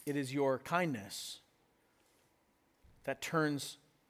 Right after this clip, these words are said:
wretches into sons and daughters, that turns the lost into those found, that gives the blind sight. We thank you for the fresh reminder of this mercy,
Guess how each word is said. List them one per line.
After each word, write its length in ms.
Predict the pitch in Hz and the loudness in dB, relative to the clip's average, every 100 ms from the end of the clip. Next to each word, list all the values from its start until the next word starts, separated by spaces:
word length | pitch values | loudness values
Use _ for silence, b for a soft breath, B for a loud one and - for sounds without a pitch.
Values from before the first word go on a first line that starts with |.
| _ _ _ _ | _ _ _ _
wretches 640 | 151 156 151 123 113 - | 4 4 2 -4 -4 -6
into 200 | 147 127 | -6 -6
sons 320 | 131 143 131 123 | -2 -2 0 -2
and 100 | 120 | 2
daughters, 460 | 131 131 113 104 | 4 4 0 -4
that 160 | 131 - | -4 -4
turns 300 | - 151 127 | -2 -2 4
the 100 | 147 | 6
lost 560 | 135 143 151 147 - | 10 12 12 10 2
into 260 | 151 131 131 | -6 -6 -4
those 300 | 123 127 123 | 0 0 -2
found, 500 | - 135 131 127 117 | -6 -2 0 -2 -2
that 160 | 123 - - b b b | -6 -10 -16 b b b
gives 260 | - 135 117 | -2 -2 -2
the 100 | 127 | -6
blind 580 | 117 123 127 127 123 117 - B B B B | -2 2 2 2 -2 -4 -12 B B B B
sight. 460 | - - 101 - - _ _ - _ _ - - _ _ _ _ _ _ _ _ _ _ _ _ _ _ _ _ _ _ _ _ _ _ _ _ - | -12 -8 -8 -10 -20 _ _ -20 _ _ -20 -20 _ _ _ _ _ _ _ _ _ _ _ _ _ _ _ _ _ _ _ _ _ _ _ _ -8
We 60 | |
thank 240 | - 165 147 | 6 6 6
you 80 | |
for 100 | 147 | 0
the 100 | 139 | -2
fresh 300 | 135 151 135 | 2 4 4
reminder 460 | 139 131 143 151 147 | 0 2 2 4 2
of 120 | 127 | 0
this 220 | 123 - | -4 -6
mercy, 560 | 139 143 - 147 143 135 | -2 -2 -2 -4 -4 -8